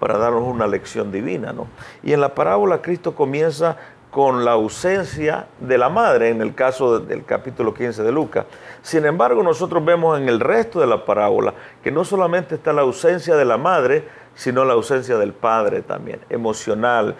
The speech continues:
eh, espiritual, sobre aquellos hijos.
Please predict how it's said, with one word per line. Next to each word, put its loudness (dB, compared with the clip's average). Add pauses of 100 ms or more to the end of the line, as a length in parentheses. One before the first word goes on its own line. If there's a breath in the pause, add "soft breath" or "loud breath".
(280 loud breath)
eh, 0
espiritual, -2
sobre -2
aquellos -6
hijos. -8